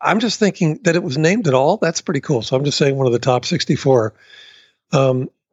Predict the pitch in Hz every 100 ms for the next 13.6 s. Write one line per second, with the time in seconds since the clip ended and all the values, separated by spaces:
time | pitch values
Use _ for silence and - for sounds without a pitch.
0 | _ _ _ - 165 160 151 131 131 127
1 | _ - 123 _ - 147 143 156 127 123
2 | 180 180 - - - 208 208 254 175 135
3 | 190 202 - 175 151 180 277 262 196 214
4 | 156 196 - _ - - 185 - 180 -
5 | 196 180 - _ _ _ - - 190 190
6 | 156 160 - 139 139 147 - 120 127 135
7 | - _ - 151 156 160 151 - - 143
8 | 143 143 - - - - _ 180 170 -
9 | 202 226 180 170 156 180 220 190 147 143
10 | - 185 - 165 202 202 156 - 175 180
11 | 170 135 160 220 - 120 123 _ _ -
12 | 160 180 151 175 143 117 - 151 147 -
13 | - - 151 - -